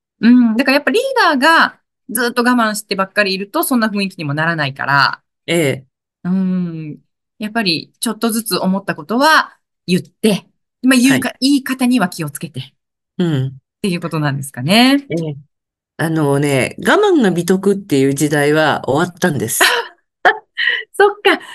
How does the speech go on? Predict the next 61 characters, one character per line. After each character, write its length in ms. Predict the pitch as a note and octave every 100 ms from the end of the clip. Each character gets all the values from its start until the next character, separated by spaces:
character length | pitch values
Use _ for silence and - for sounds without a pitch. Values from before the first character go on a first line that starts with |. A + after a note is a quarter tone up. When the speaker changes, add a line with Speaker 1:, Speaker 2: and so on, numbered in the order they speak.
| -
Speaker 1:
日 140 | C4+
本 220 | E4 G4+ G4
人 200 | A4 E4+
っ 20 |
て 100 | A#3+
ど 200 | C4 E4
う 40 |
し 80 | E4
て 80 | F#4+
も 100 | D4
そ 220 | - D#4+
う 80 | E4
い 40 |
う 80 | D#4+
と 100 | D#4
こ 120 | D4+
ろ 120 | B3 F#3+
昔 340 | G#3 A#3+ B3+
は 220 | A#3+ -
あ 20 |
り 80 | G#3
ま 120 | B3
し 60 | D#4
た 100 | A#3+
も 120 | D3+
ん 60 | C3+
ね。 220 | F3 F#3 _ _ _ -
Speaker 2:
え 100 | E3
え。 220 | D3+ D3+ - _ _ -
Speaker 1:
う 60 |
ん、 20 | A3+
う 40 |
ん、 120 | G3+ E3+
う 60 | G#3
ん、 40 | G3 E3+
う 20 |
ん。 40 | F#3+
Speaker 2:
で 100 | A#3+
も 120 | G#3
ね、 260 | A#2+ C3 F#3+ - -
溜 120 | - C4+
め 140 | G4
て 120 | G4+ B4 A#4+
お 20 |
い 40 |
て 100 | G4
後 220 | A#3+ D4+ G#3+
で 80 |
爆 280 | E3+ E3 F3+
発 200 | G3+ G3+
す 120 | -
る 80 | G#3+
の 180 | A3 D#3
は 340 | D3 C3 A#2 - A#3
美 380 | G#3+ C#3+ A#3
し 80 | D4
く 120 | -
な 140 | F#3 F3
い 60 |
の 120 | D3+ A2+
で。 340 | G#2 - -